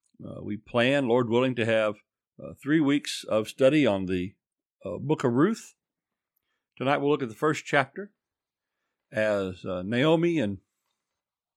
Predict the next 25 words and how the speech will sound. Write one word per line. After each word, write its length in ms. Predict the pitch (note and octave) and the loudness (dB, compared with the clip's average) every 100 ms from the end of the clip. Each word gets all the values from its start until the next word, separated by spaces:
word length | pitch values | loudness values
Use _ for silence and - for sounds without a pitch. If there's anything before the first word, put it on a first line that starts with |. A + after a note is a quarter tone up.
| _ _ _ | _ _ _
her 140 | - C#3+ | -4 -2
situation, 680 | D3 C3+ C3 C3 D#3 D3+ - _ _ _ - | -2 0 0 2 -2 -4 -10 _ _ _ -8
it 140 | G#2+ | -6
goes 300 | G#2+ B2+ C3+ | 0 2 2
from, 300 | - G#2 G2+ _ _ _ | 0 -4 -6 _ _ _
uh, 140 | F#2+ - | -8 -2
empty 500 | D#3 F3+ F3+ F3+ F3 _ _ _ _ _ - | 2 2 2 -4 -4 _ _ _ _ _ -4
to 120 | B2+ | 0
apparently 500 | A2+ - D3+ - A#2+ | 0 0 -2 0 -4
less. 560 | A2 B2 G2 - - - _ _ _ _ _ _ _ _ _ _ | 0 0 0 -4 -16 -16 _ _ _ _ _ _ _ _ _ _
She 220 | - B2 A#2 | -12 -2 0
leaves 300 | C3+ D#3 A#2+ | 2 0 0
home 480 | D3 C#3+ A#2+ D3+ _ _ _ _ _ _ _ _ _ _ _ _ _ _ _ _ _ - | 0 0 0 -4 _ _ _ _ _ _ _ _ _ _ _ _ _ _ _ _ _ -10
in 200 | A2+ G2+ | -8 -6
a 180 | F#2+ - _ - | -8 -14 _ -14
straight, 540 | - C#3+ D3+ D3+ - _ _ _ _ - | -6 4 4 4 -8 _ _ _ _ -10
uh, 120 | G#2+ | -8
straightened 540 | - - D3 C#3+ C#3 | -6 0 0 0 -2
and 260 | B2 A#2 A#2 | -2 -4 -2
difficult 380 | C3+ - C3+ A#2+ | -4 -2 -4 -4
situation 580 | B2+ B2 B2 B2+ D3 B2+ _ _ _ _ _ _ - | -6 0 0 0 -6 -8 _ _ _ _ _ _ -6
and 160 | A#2 | -4
comes 240 | C#3 C3 A#2 | 0 0 4
back 200 | B2+ - | 2 2
home 320 | A2+ G#2 G2+ | 0 0 -4